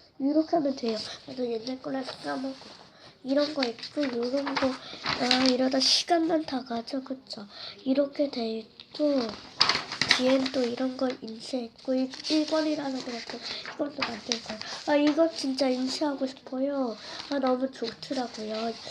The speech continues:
그리고 이런 만드신 분들 감사하고, 시청자분, 구독자, 좋아요 꼭 눌러주세요. 그만.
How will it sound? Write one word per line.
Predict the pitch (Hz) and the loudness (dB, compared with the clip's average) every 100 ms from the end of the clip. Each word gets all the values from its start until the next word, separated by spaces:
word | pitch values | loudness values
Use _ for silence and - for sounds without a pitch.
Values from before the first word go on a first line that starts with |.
| - - | -12 0
그리고 | 294 285 294 269 | 4 6 8 6
이런 | 262 269 | 4 2
만드신 | 240 240 277 269 277 - - 262 | 0 -2 -2 -2 -4 -10 -8 -6
분들 | 247 262 233 | -4 -6 -6
감사하고, | - 220 208 254 233 247 262 | -8 -12 -10 -8 -8 -8 -10
시청자분, | - - 294 277 269 269 233 254 262 - - - - | -12 -14 -12 -12 -10 -10 -10 -14 -14 -16 -18 -18 -10
구독자, | 254 269 262 - 269 262 | -4 -2 -2 -4 -4 -4
좋아요 | 233 226 226 240 233 233 | -6 -4 -4 -4 -6 -8
꼭 | - 254 - | -10 -10 -8
눌러주세요. | 214 208 220 220 220 208 - 202 202 208 233 247 - - | -6 -4 -4 -8 -8 -10 -8 -8 -8 -6 -8 -8 -14 -16
그만. | 208 208 208 | -10 -8 -8